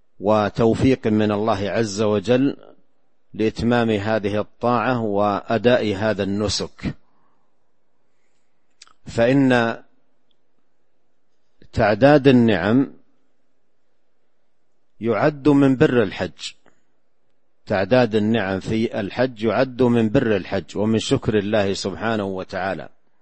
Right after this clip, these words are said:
جاء عن أحد السلف يقال له سعيد الحريري رحمه الله،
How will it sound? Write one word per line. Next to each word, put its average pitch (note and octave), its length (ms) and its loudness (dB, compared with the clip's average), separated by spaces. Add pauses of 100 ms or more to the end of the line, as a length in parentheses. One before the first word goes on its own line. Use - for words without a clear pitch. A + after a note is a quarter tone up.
(3750)
جاء B2+ 380 2
عن A2 360 2 (1040)
أحد G#2 680 -2 (880)
السلف - 760 -2 (2250)
يقال A2 340 -4
له G#2 80 0
سعيد G#2 540 -2
الحريري G#2 840 -4
رحمه F#2 480 -4
الله، G#2+ 380 -2